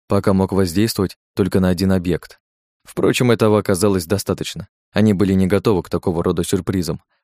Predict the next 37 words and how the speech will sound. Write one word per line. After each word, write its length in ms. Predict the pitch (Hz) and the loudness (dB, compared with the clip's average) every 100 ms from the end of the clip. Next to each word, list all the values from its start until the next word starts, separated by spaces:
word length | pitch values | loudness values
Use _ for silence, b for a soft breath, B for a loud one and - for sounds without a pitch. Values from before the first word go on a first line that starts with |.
| - | -2
поэтому, 380 | 160 160 147 107 | 0 2 0 0
пока 240 | 113 127 | 0 2
я 120 | 117 | 2
не 100 | 107 | 2
появился 540 | 98 98 98 101 - 92 | 2 2 2 0 0 -2
в 80 | |
их 80 | 95 | -2
зоне 260 | 92 90 85 | 0 -2 0
видимости, 560 | 110 120 107 - 98 - _ | -2 -2 -2 -4 -8 -12 _
там 200 | - 170 | 0 2
была 240 | 139 113 127 | 4 2 2
неразбериха. 720 | 113 101 90 92 87 - - - _ _ _ _ _ _ - | 2 0 0 -2 -2 -4 -10 -14 _ _ _ _ _ _ 0
И 60 | |
она 200 | 101 131 | 2 2
стоила 380 | 175 147 156 160 | 2 2 4 4
жизни 300 | 104 113 131 | 2 0 -2
четырём 440 | 135 131 101 98 117 | -4 -2 0 0 0
из 60 | |
шести 300 | - 101 - | -4 -6 -4
парней. 460 | - 107 92 80 - _ _ | -2 -2 -2 -6 -10 _ _
Лишь 240 | 95 95 104 | -2 0 0
одному 280 | 92 113 | 2 0
повезло 360 | 92 87 87 92 | 2 0 0 0
получить 400 | 90 90 - 90 | 0 -2 -2 -4
пулю 240 | 98 92 | -2 -2
вскользь, 440 | 92 - 82 - - _ _ _ - | -2 -4 -4 -6 -14 _ _ _ -4
без 180 | 101 - | -2 2
последствий 500 | 117 - 107 - 87 | 0 2 -2 -2 -2
для 160 | 85 | 0
его 180 | 90 87 | 0 -2
боеготовности. 880 | 80 90 87 92 92 92 80 - 95 _ _ _ _ _ _ _ - | -2 -2 0 -2 -2 -4 -8 -10 -16 _ _ _ _ _ _ _ -2
Ну 140 | 110 | 2
а 60 | 156 | 2
когда 280 | 170 160 165 | 2 2 4
оставшиеся 540 | - 147 139 123 113 | 4 4 4 0 2
увидели 380 | 104 117 113 92 | 2 2 0 2
меня, 360 | 87 90 127 | 2 2 0